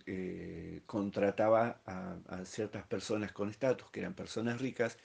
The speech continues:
y a ellos le cobraban los impuestos. Eh, fijaban una suma y Zaqueo pagaba. Después Zaqueo se encargaba de cobrar los impuestos a, a la ciudad, al pueblo. Entonces él recaudaba,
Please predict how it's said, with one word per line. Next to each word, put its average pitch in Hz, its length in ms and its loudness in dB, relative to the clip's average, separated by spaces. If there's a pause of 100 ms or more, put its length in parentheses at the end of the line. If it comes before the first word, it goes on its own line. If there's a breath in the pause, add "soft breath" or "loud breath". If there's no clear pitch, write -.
(280 loud breath)
y 143 140 10
a 147 80 10
ellos 165 340 6
le 95 140 0
cobraban 95 480 2
los 90 180 -6
impuestos. 85 520 -8 (760 soft breath)
Eh, - 400 -2 (220)
fijaban 131 420 8
una 147 180 6
suma 185 480 4
y 104 560 4
Zaqueo 110 460 4
pagaba. 90 540 0 (380 loud breath)
Después 160 340 4
Zaqueo 170 320 6
se 143 120 4
encargaba 120 540 8
de 95 120 2
cobrar 101 340 2
los 107 180 -6
impuestos 104 600 -4 (100)
a, 87 460 -6
a - 180 -10
la 82 100 -6
ciudad, 147 540 4
al 90 120 -2
pueblo. 107 460 0 (540 loud breath)
Entonces 113 440 0
él 120 120 4
recaudaba, 123 1000 4